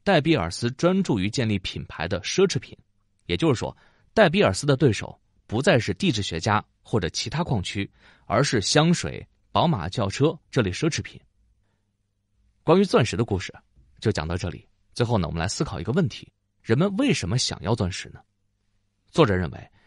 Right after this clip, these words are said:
人类渴望得到钻石，是因为我们相信钻石罕见，且具有某种与财富、爱情相关的神奇力量。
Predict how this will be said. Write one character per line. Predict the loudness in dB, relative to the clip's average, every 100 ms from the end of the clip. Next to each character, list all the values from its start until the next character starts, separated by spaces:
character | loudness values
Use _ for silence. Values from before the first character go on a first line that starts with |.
| _ _
人 | _ 2 4
类 | 2
渴 | 0 -6 -4
望 | 2 2
得 | 2 0
到 | 0
钻 | 0 -4
石， | -6 -12 -14
是 | -6 0
因 | 2
为 | 2
我 | 0 -2
们 | -6
相 | -4 0
信 | 0 0 -4 _ _
钻 | 2 2
石 | 0
罕 | -2 -2 -8
见， | 0 0 0 _ _ _
且 | -6 -2 -2
具 | 0
有 | 0 2
某 | 2 0
种 | 0 -2
与 | -2 -6
财 | -8 -8 -6
富、 | -2 -4 -4 _ _ _
爱 | 2 2
情 | 2 -4
相 | -4 -2 0
关 | 0
的 | -2
神 | -2 0
奇 | 0
力 | -2
量。 | -4 -6